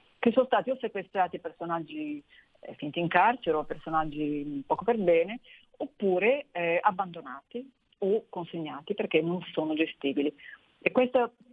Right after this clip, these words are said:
un primo elemento che dovrebbe veramente farci riflettere, perché sono comunque esseri senzienti che vivranno la loro vita reclusi, perché sarà difficilissimo recuperarli, anche se sono bravi educatori che cercano di recuperarli,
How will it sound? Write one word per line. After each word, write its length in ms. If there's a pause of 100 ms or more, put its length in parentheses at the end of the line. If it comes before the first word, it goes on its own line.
(520)
un 100
primo 220
elemento 360
che 80
dovrebbe 280
veramente 480
farci 320
riflettere, 560
perché 220
sono 200
comunque 540 (400)
esseri 300
senzienti 680
che 300
vivranno 680
la 100
loro 200
vita 340
reclusi, 580 (120)
perché 300
sarà 160
difficilissimo 880
recuperarli, 680
anche 260
se 100
sono 240
bravi 280
educatori 460
che 120
cercano 300
di 60
recuperarli, 720